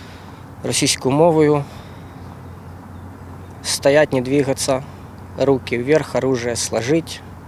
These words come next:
хто дернеться, завалим», сказали матом. От.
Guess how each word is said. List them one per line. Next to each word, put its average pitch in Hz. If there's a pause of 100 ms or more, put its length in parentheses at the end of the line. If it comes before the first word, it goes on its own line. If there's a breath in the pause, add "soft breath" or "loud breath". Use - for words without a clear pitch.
(420)
хто 127
дернеться, 139
завалим», 123 (600)
сказали 120
матом. 151 (1200 loud breath)
От. 110